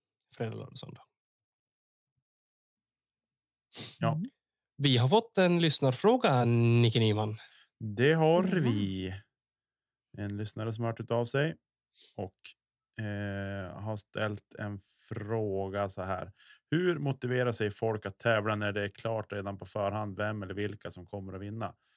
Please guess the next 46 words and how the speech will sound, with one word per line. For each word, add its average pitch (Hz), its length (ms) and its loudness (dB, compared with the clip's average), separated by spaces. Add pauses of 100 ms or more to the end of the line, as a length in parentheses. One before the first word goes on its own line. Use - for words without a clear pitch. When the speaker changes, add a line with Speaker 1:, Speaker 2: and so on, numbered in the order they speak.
(240)
Speaker 2:
Nu 107 100 -10
är 101 40 -8
det 98 60 -10
inte 95 140 -12
klart 92 260 -8 (520)
exakt - 500 -6
vilka 98 400 -10
personer 92 440 -10
det 92 120 -8
är 87 60 -10
som 92 200 -16
kommer 92 800 -10
att - 60 -14
vinna, 92 280 -10
men 92 220 -10
kanske 95 280 -10
vilka 98 320 -6
som - 140 -14
kommer 98 180 -8
att 98 60 -8
vara 101 100 -6
med 104 260 -6
i 101 60 -8
sluttampen. - 1000 -6 (460)
Så. - 280 -12 (1160)
Hur 151 300 0
motiverar 123 360 0
Speaker 3:
Mm. 120 120 2
Speaker 2:
man 117 120 -4
sig 107 280 -2
om 107 120 -8
man 104 200 -4
vet 113 320 -2 (1600)
i 117 160 -8
princip 104 600 -8
att - 340 -8
jag 110 280 -6
kommer 98 240 -6
bara 95 420 -2
vara 92 240 -2
harva 95 420 -4
i 98 120 -8
mitten 98 420 -10
eller 95 160 -6
i 95 40 -8
botten? 98 520 -8